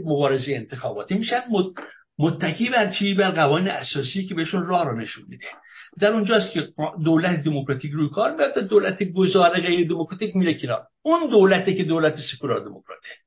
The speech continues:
بنابراین به نظر من ما باید هر چیز رو، هر تعریفی رو، هر پیدی رو در جای خودش صحبت کنیم و بهش اشاره کنیم. به هر حال خیلی ممنونم. مرسی وقتی من.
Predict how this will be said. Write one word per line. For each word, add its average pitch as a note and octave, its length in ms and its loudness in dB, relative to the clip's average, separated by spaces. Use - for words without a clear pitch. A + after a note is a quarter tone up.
بنابراین G3 320 4
به G#3 80 2
نظر E3+ 280 2
من F#3 100 0
ما F#3+ 140 0
باید F#3 180 -2
هر E3+ 140 0
چیز E3 200 -10
رو، D#3+ 140 -4
هر C#3 180 0
تعریفی C#3+ 460 0
رو، D3+ 120 0
هر C#3 200 0
پیدی A#2 420 -4
رو E3 100 -4
در A2 200 -4
جای A#2+ 180 -10
خودش A2+ 340 -12
صحبت - 320 -14
کنیم B2 160 -6
و G#2+ 100 -8
بهش A#2 220 -10
اشاره - 380 -14
کنیم. - 140 -20
به C3+ 80 0
هر B2+ 100 2
حال C#3+ 120 -2
خیلی B2+ 180 -4
ممنونم. A#2+ 400 -10
مرسی - 160 -16
وقتی - 360 -14
من. - 80 -20